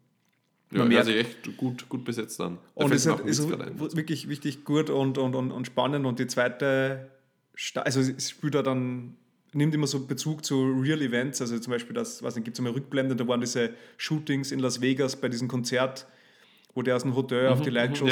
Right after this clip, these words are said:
Speaker 1: Ja,
Speaker 2: und so
Speaker 1: ja,
Speaker 2: weiter
Speaker 1: voll.
Speaker 2: und da, das spielt eine Rolle und jetzt die ganze zweite Staffel beginnt einfach, be-, beginnt auch mit, ähm, Corona quasi.
Speaker 1: Ah, okay.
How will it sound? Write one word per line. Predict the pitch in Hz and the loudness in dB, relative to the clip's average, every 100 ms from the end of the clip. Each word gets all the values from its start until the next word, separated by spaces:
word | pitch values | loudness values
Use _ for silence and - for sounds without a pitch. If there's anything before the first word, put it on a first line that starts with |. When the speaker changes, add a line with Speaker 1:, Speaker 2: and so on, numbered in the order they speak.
| 131 | 6
Speaker 1:
Ja, | |
Speaker 2:
und | 131 | 6
so | 135 | 4
Speaker 1:
ja, | |
Speaker 2:
weiter | 123 104 | 4 4
Speaker 1:
voll. | 127 | 2
Speaker 2:
und | 120 - - | 0 -6 0
da, | 123 127 131 123 | 2 4 4 2
das | 131 131 - - - | -2 -2 -4 -10 -14
spielt | - - | -6 -2
eine | 131 | 2
Rolle | 123 131 | 4 4
und | 127 | 4
jetzt | 131 135 | 2 2
die | |
ganze | 127 120 | -2 -2
zweite | 120 123 127 | 0 0 0
Staffel | - 127 127 135 131 - - _ _ | -2 -2 0 -2 -4 -10 -20 _ _
beginnt | - 127 147 147 | -6 0 2 2
einfach, | 123 123 135 131 - - | 0 0 -2 -2 -14 -4
be-, | 139 | -4
beginnt | 131 131 147 147 | -2 -2 0 0
auch | 123 | 0
mit, | 127 131 131 110 | 0 0 -2 -4
ähm, | 123 120 120 117 - _ | -2 -2 -2 -4 -10 _
Corona | 139 117 135 139 | -2 0 2 0
quasi. | 117 107 107 110 - _ | -2 -8 -8 -12 -14 _
Speaker 1:
Ah, | 156 226 | -2 -2
okay. | - 95 | 2 0